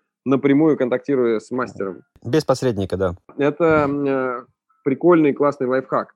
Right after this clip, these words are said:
Speaker 1: Остается вопрос. <clears throat> Остается вопрос, э, в случае, если поклеены обои не так, мы видим стеклохолст, мы видим стык, покрашено, какие-то полосы. Как разруливать такие ситуации?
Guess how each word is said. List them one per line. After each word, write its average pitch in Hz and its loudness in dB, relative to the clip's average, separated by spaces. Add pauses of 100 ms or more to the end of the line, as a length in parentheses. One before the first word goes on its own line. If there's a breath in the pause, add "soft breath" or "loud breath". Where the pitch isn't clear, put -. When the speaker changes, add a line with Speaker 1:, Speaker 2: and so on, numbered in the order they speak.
Speaker 1:
Остается 185 2
вопрос. 156 2 (160)
<clears throat> 127 -6
Остается 156 0
вопрос, 175 2
э, 156 0
в 135 0
случае, 151 -2
если 151 0 (200)
поклеены 175 2
обои 151 2
не 151 2
так, 110 -6
мы 120 -6
видим 147 -2
стеклохолст, 147 -4
мы 135 -4
видим 147 -2
стык, 127 -8 (100)
покрашено, 135 -4
какие-то 135 -8 (160)
полосы. 110 -6 (800)
Как 180 2
разруливать 156 2
такие 131 -6
ситуации? - -8